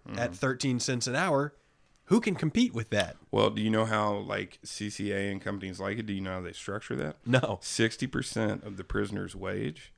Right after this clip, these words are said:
Speaker 1: goes to the state, uh, to cover the, supposedly to cover the expenses for imprisonment.
Speaker 2: Uh, oh.
Speaker 1: Yeah, yeah. So basically, I mean, that's as close to indentured servitude as makes no difference.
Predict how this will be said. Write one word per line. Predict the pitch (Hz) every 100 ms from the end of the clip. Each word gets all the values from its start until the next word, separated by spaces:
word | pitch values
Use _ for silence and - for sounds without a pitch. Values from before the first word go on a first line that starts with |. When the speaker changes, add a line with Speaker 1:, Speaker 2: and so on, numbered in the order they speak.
| _ _ _ _ -
Speaker 1:
goes | 110 107 -
to | - 98
the | 98
state, | - - 101 85 - - _ _ _ _ _ _ - - -
uh, | 95 92 92 87 -
to | 104 92 90
cover | 104 98 98
the, | 87 90 90 87 92
supposedly | 101 127 123 104
to | 98
cover | 101 101
the | 92
expenses | 87 - 95 - 87 - -
for | 90
imprisonment. | - 110 104 123 - 78
Speaker 2:
Uh, |
oh. | 120 135 120 107 - - -
Speaker 1:
Yeah, | - 113 120 127 127 110 92 110
yeah. | 123 117
So | 98 120 117 107
basically, | 123 151 147 117 110 104
I | 107
mean, | 110 104 101 - 92
that's | 117 127 - - - - 95
as | 101
close | - - 139 147
to | 131
indentured | 113 110 104 101 92
servitude | 95 92 87 98 92
as | 90
makes | 92 92 -
no | 90
difference. | 87 95 - 73